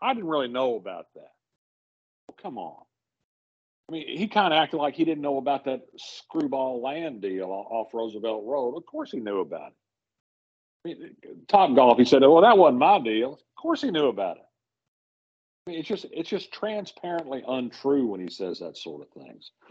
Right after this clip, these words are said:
This stuff is coming out of people he's installed in his administration that are doing his bidding. And he knows what they're doing, and they don't do it without the understanding either directly from him or from his chief of staff that they're doing what's desired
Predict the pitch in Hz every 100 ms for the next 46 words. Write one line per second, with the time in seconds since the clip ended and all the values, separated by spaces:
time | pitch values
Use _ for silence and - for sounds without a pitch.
0 | - _ _ 92 165 - 170 147 117 -
1 | 143 135 123 113 - 131 95 98 - 170
2 | 165 147 131 123 117 113 104 92 127 131
3 | 127 110 107 107 - 107 98 95 92 85
4 | _ _ _ - 95 87 113 120 110 107
5 | 98 85 92 73 _ _ _ _ _ _
6 | _ _ 123 165 165 135 127 98 95 87
7 | 80 90 95 104 113 123 123 101 110 113
8 | 101 107 107 - 107 110 98 - 107 107
9 | 104 98 113 98 82 101 123 123 113 113
10 | 110 101 104 107 90 - 101 95 87 101
11 | 95 90 - 92 92 90 - _ _ _
12 | - - 95 87 92 85 82 80 - 80
13 | 85 85 82 82